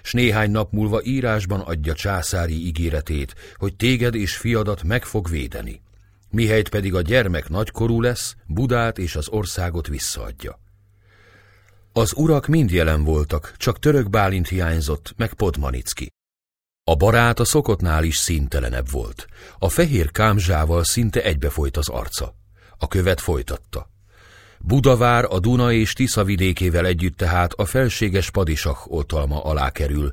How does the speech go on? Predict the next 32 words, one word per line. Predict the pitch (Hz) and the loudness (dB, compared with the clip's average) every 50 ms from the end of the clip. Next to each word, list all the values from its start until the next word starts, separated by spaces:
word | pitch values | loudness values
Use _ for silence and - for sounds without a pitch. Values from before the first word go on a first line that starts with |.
| - - - - | -6 -12 -18 -18
felségtek | - - 107 107 98 87 - - 104 95 - - 98 - | -2 0 2 2 4 2 2 0 -2 -2 0 -2 -4 -2
pedig | - 104 98 92 98 85 | -2 -2 0 0 0 0
Lippára | 95 113 135 135 - - 85 76 73 69 71 | 2 0 0 0 0 0 2 2 2 2 0
költöznek, | - - 95 92 90 73 92 92 85 101 110 - - - - - - - - | 0 0 0 0 0 0 0 0 0 0 0 -2 -4 -10 -16 -18 -18 -20 -14
és | - - 135 123 - - | -2 0 0 2 2 2
onnan | 143 107 82 78 71 67 - | 2 2 2 2 0 0 0
kormányozzák | - 87 78 67 69 69 65 64 64 67 67 - 85 76 65 - - | 0 0 0 2 0 0 0 -2 -2 -4 -4 -2 -2 -2 -2 -2 -2
Erdélyt | - 101 95 90 80 87 92 104 113 - | 0 0 0 0 0 0 0 -2 -2 -2
és | 113 101 - - | -2 -2 -2 -2
a | 110 | -2
Tiszántúli | - - 127 - - 82 73 71 67 78 80 76 73 73 | 0 0 0 0 0 0 0 0 0 -2 -2 -2 -2 -2
országrészt. | 62 69 65 - - - 71 62 62 64 62 - - - - - - - - - - - - - - - - | -2 -4 -4 -4 -4 -4 -4 -4 -4 -6 -8 -8 -8 -8 -10 -10 -14 -20 -20 -20 -20 -20 -20 -20 -20 -20 -10
Budán | - - 107 131 107 117 110 113 110 107 | -2 0 2 4 4 6 4 4 4 2
két | - - 120 123 113 - | 0 0 0 0 0 -2
kormányzó | - - 85 85 78 82 80 80 82 78 73 82 78 78 | -2 -2 0 2 2 2 2 2 0 0 0 0 0 2
lészen, | 78 78 78 - - 82 78 73 65 69 - - _ - _ | 2 2 0 0 0 0 0 0 -2 -4 -8 -14 _ -20 _
egy | - 101 90 - | 0 0 0 0
török | - - 127 127 135 131 - | 2 2 4 4 4 2 0
és | - 107 110 104 - - | 0 0 0 0 2 0
egy | 95 82 | 0 2
magyar. | 85 85 73 65 65 - - - - - - - - - - - - - - - - - - - | 2 0 0 0 -4 -6 -8 -10 -14 -18 -20 -20 -20 -20 -20 -20 -20 -20 -20 -20 -20 -20 -4 4
Ez | - 151 156 | 6 6 6
utóbbi | 147 147 - 135 131 131 113 123 123 | 6 4 4 4 4 4 6 6 6
méltóságra | 120 120 120 120 110 - 113 117 107 - - 113 110 110 98 98 104 98 | 6 6 6 4 4 4 2 2 2 4 2 2 2 2 2 2 2 2
a | |
felséges | 92 - 110 113 117 107 - - 110 104 104 107 101 - | 2 2 2 2 2 2 0 0 0 2 2 2 0 0
úr | - 107 104 107 101 | 0 0 0 2 2
Verbőci | 95 123 123 113 101 87 90 85 82 - - 76 | 2 2 2 2 2 2 2 0 0 0 -2 -2
István | 87 82 - - 85 82 76 78 80 82 | -2 -4 -4 -2 0 0 0 0 0 0
őnagyságát | 87 80 76 76 78 - - - 80 78 76 78 76 - | 0 0 0 0 0 0 -2 -2 0 0 0 0 -2 -2
fogja | - 85 78 78 87 | -2 -2 -2 0 -2
kinevezni, | 80 - 90 80 82 76 80 80 76 76 85 80 | 0 0 0 0 2 2 2 2 2 0 0 -2